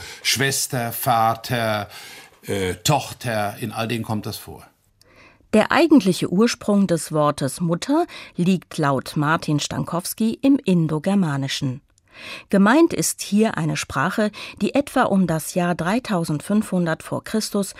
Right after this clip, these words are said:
Speaker 2: vermutlich in der Nähe des Schwarzen Meeres gesprochen wurde und der Ursprung vieler anderer Sprachen war.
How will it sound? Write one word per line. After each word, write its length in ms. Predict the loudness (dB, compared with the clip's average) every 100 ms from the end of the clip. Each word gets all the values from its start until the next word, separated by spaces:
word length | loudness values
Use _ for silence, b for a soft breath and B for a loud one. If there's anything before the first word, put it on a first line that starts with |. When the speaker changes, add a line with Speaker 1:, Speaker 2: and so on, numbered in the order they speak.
| B B
Speaker 2:
vermutlich 520 | 0 6 6 6 2
in 80 | 0
der 120 | 2
Nähe 280 | 2 4 4
des 180 | 2 -4
Schwarzen 540 | -2 -2 -2 0 2
Meeres 480 | 4 2 2 -2 -6
gesprochen 600 | -8 -10 -8 -4 2 4
wurde 360 | 4 2 2 -2 B B B 0
und 320 | 2 2 2
der 180 | 0 2
Ursprung 540 | 0 0 0 2 2
vieler 520 | 0 -2 -2 -2 -2
anderer 360 | 0 0 0 -4
Sprachen 500 | -6 -6 -6 -4 -4
war. 320 | -4 -8 -10